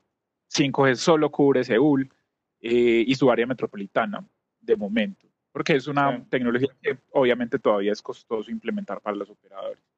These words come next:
Speaker 2: Sí, y, y, y hablando de eso, hay, hay un punto importante, eh,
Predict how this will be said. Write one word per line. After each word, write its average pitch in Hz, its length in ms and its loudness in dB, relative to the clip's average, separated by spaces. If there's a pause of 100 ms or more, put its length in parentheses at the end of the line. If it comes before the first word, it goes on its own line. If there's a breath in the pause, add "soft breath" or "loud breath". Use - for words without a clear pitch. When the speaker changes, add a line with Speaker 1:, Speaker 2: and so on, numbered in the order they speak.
(520 loud breath)
Speaker 2:
Sí, - 180 0
y, 180 300 2
y, 165 280 0
y 160 120 2
hablando 151 380 2
de 180 100 2
eso, 190 360 -6
hay, 170 540 -4 (440)
hay 165 180 -2
un 165 220 -12
punto 180 260 0
importante, 170 1000 -2
eh, - 60 -12